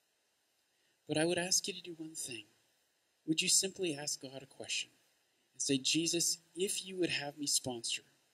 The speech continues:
a child or children today, would you whisper a number to me? A number very clearly on my heart and mind that I cannot escape, that it's your Spirit's whisper."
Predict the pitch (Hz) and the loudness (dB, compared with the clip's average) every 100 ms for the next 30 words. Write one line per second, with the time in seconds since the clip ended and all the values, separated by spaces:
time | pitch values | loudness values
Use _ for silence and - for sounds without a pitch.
0 | _ _ _ _ _ _ _ - - 120 | _ _ _ _ _ _ _ 0 2 2
1 | 113 120 120 127 - 165 151 120 117 104 | -2 -6 -10 -8 -4 -4 -4 -10 -14 -16
2 | - _ _ _ _ _ _ _ _ _ | -20 _ _ _ _ _ _ _ _ _
3 | _ _ 143 156 160 165 156 208 - 208 | _ _ 4 6 6 4 6 4 4 4
4 | 185 156 143 135 123 - 104 - - _ | 2 2 0 -2 -4 -10 -12 -16 -20 _
5 | _ _ _ _ _ _ _ _ 123 139 | _ _ _ _ _ _ _ _ 2 4
6 | 135 123 139 175 214 - 160 160 143 117 | 4 4 4 4 2 0 4 4 2 -4
7 | 120 - 135 131 139 123 117 120 123 123 | -12 -12 -8 -4 -2 -2 -4 -6 -4 -6
8 | 127 139 131 120 117 - - 147 190 - | -6 -8 -8 -8 -2 0 2 0 -4 -6
9 | - _ _ _ - 131 127 - 120 - | -20 _ _ _ -2 2 4 4 6 6
10 | - 135 139 139 - 123 - - - | 4 2 0 0 -2 -2 -2 -4 -10